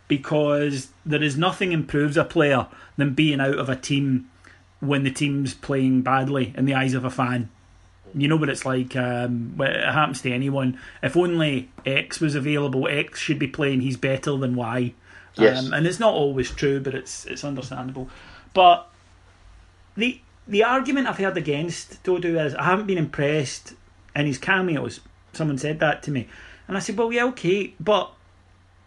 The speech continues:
Speaker 1: he's been," I, I, I would kind of argue against that by saying,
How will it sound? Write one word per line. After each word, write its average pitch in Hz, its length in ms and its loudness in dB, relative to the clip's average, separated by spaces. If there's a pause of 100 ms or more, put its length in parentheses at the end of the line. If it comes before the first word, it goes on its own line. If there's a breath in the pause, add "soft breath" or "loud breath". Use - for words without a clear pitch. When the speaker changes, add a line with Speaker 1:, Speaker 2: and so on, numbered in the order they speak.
(640)
Speaker 1:
he's 262 320 2
been," 202 560 0 (580)
I, - 100 2
I, 208 220 2 (200)
I 214 40 6
would 180 180 -2
kind 196 220 0
of 165 80 0
argue 160 280 4
against 147 260 -2
that 151 140 4
by 135 80 0
saying, 143 380 0